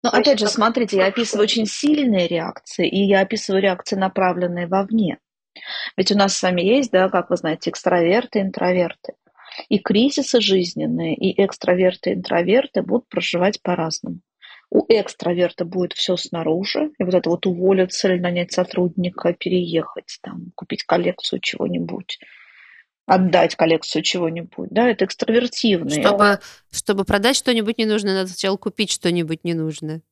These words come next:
Speaker 1: А, вот. А есть люди,
Speaker 3: <laughs> А у нас
Speaker 1: которые
Speaker 3: денег
Speaker 1: ин-,
Speaker 3: нет.
Speaker 1: да, да, да. Значит, ну, тут, тут нет, могут быть совершенно не связанные вещи. А люди интровертированные, они будут, э, очень сильно вовнутрь это все обращать, и по ним не видно.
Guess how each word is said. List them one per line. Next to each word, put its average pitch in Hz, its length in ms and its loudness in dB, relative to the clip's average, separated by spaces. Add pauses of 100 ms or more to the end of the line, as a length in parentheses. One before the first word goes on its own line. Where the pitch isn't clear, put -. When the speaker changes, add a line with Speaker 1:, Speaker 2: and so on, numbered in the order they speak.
(120)
Speaker 1:
А, 202 200 6
вот. 202 400 2
А 180 140 2
есть 190 300 0
люди, 311 180 0
Speaker 3:
<laughs> - 40 -6
А - 140 2
у 214 40 2
нас - 0 -
Speaker 1:
которые 233 260 4
Speaker 3:
денег 233 340 2
Speaker 1:
ин-, 226 80 0
Speaker 3:
нет. 220 180 -2
Speaker 1:
да, 254 240 2
да, 175 140 0
да. 160 320 0
Значит, 226 400 -6
ну, 226 400 0
тут, 208 180 -2
тут 202 140 2
нет, 180 140 2
могут 185 160 -4
быть - 80 -16
совершенно 220 200 -6
не - 40 -8
связанные 175 380 -2
вещи. - 240 -4 (400)
А 190 140 4
люди 208 400 0
интровертированные, 190 1500 -2
они 185 400 0
будут, 185 600 -2
э, - 160 -8 (420)
очень 190 300 -4
сильно 185 560 -2 (400)
вовнутрь 214 440 2 (260)
это 190 100 -6
все - 140 2
обращать, 185 540 0
и - 40 0
по - 200 0
ним 226 300 4
не 226 200 2
видно. 226 480 -4